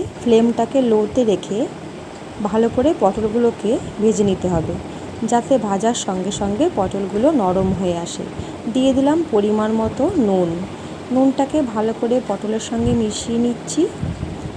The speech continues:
মিশিয়ে নেওয়ার পর এবারে আমি ঢাকা দিয়ে দেব। ঢাকা দিয়ে পটলগুলোকে ভালো করে ভেজে নরম করে নেব। এদিকে আমি একটা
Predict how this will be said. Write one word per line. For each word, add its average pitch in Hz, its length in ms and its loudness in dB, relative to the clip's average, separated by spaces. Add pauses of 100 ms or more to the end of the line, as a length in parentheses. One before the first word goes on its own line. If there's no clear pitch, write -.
মিশিয়ে 262 420 0
নেওয়ার 233 300 2 (100)
পর 190 240 -2 (380)
এবারে 202 380 2
আমি 185 260 0 (520)
ঢাকা 214 300 0
দিয়ে 160 220 0
দেব। 160 200 -6 (1000)
ঢাকা 196 300 2
দিয়ে 247 300 4
পটলগুলোকে 262 580 -2 (200)
ভালো 196 320 -2
করে 226 220 4 (1160)
ভেজে 214 380 4 (300)
নরম 185 360 6
করে 170 240 -2
নেব। 165 180 -6 (560)
এদিকে 262 380 2
আমি 226 240 2 (840)
একটা 220 300 0